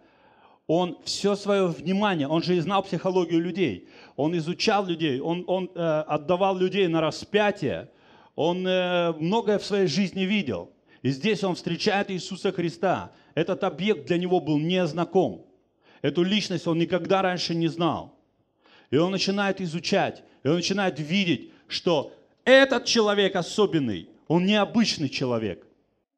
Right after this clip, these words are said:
И вы знаете что? Он к Иисусу подошёл –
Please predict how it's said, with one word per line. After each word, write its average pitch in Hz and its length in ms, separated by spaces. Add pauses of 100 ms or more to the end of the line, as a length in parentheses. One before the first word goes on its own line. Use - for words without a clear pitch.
(140)
И 107 80
вы 120 80
знаете 190 380
что? 95 400 (1500)
Он 151 220
к 151 60
Иисусу 147 360
подошёл – 127 720